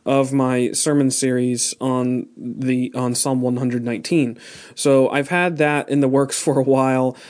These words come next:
I've been trying to finish that up, and that's just been a long gestating product or project. I will say, too, that I'm working on compiling all my sermons from First Kings into a book just that's handy that you can reference. So hopefully I can make that available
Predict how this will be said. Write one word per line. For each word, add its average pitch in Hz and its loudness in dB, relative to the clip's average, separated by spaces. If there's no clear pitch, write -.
I've 123 0
been 131 2
trying 151 0
to 139 0
finish 139 -2
that 131 2
up, 123 0
and 123 0
that's 131 0
just - -4
been 135 2
a 123 2
long 127 2
gestating 120 -2
product 131 -2
or 120 0
project. 131 -2
I 139 2
will 175 4
say, 160 2
too, 175 4
that 131 2
I'm 131 0
working 151 0
on 127 0
compiling 127 -2
all 127 -2
my 123 -2
sermons 156 2
from 127 -2
First 123 -4
Kings 151 -2
into 135 -2
a 123 0
book 131 -2
just 131 -2
that's 123 -2
handy 143 2
that 127 -2
you 131 -2
can 123 -6
reference. 127 -2
So 127 0
hopefully 147 2
I 123 -2
can 127 -4
make 127 0
that 120 -2
available 127 0